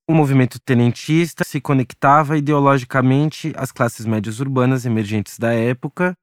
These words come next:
e apesar de um viés um tanto autoritário, não compunham um conjunto homogêneo de ideologias. O que se buscava era acabar com a corrupção das antigas elites quatrocentonas que mantinham o monopólio do governo,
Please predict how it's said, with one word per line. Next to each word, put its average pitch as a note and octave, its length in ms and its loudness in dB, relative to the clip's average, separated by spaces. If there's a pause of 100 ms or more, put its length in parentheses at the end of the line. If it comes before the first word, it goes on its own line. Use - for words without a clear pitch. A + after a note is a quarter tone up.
e C#3 100 2
apesar D3 520 4
de C3+ 260 -4
um C3+ 100 2
viés A#2+ 400 0
um A#2+ 80 0
tanto B2+ 240 -4
autoritário, C#3+ 640 2
não E3+ 140 2
compunham E3 560 0
um D#3 40 -2
conjunto D3+ 480 0
homogêneo D3 600 2
de C#3 80 -4
ideologias. C3+ 1000 0
O B2+ 120 -8
que D#3+ 100 -8
se - 140 -10
buscava D#3+ 480 2
era F3 80 4
acabar C#3+ 400 4
com - 80 -6
a C3+ 40 -6
corrupção C#3 600 0
das C3+ 180 0
antigas B2 460 -2
elites A#2 360 -2
quatrocentonas D#3+ 960 -2
que - 140 -4
mantinham D#3 400 2
o - 20 2
monopólio D3 680 2
do C#3+ 80 -2
governo, D3 320 0